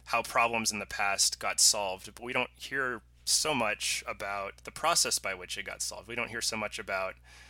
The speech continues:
people actually going out and doing things and, you know, taking this hard work.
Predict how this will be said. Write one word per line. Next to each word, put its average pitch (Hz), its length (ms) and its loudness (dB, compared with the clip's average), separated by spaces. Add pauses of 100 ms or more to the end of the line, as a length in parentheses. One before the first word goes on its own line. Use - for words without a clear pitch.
(160)
people 113 280 -6
actually 101 300 -2
going 98 260 -4
out 90 120 -2
and 92 120 -10
doing 92 240 -8
things 90 400 -8
and, 87 160 -16 (400)
you 95 80 -8
know, 87 120 -6
taking 98 380 -4
this - 380 0
hard 95 260 -8
work. - 420 -10